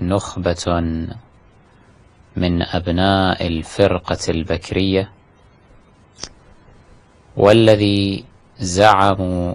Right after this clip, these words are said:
فيه أنهم استطاعوا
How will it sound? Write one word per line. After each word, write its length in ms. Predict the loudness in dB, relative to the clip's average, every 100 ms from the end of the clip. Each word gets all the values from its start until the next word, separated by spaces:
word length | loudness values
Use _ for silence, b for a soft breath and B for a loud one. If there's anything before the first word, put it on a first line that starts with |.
| -10
فيه 960 | -8 -2 0 0 -2 -2 -2 -2 -4 -10 -6
أنهم 760 | -2 0 0 -2 -2 -2 -2 -4
استطاعوا 1200 | -6 -6 -6 -2 -2 2 6 8 8 6 0 -6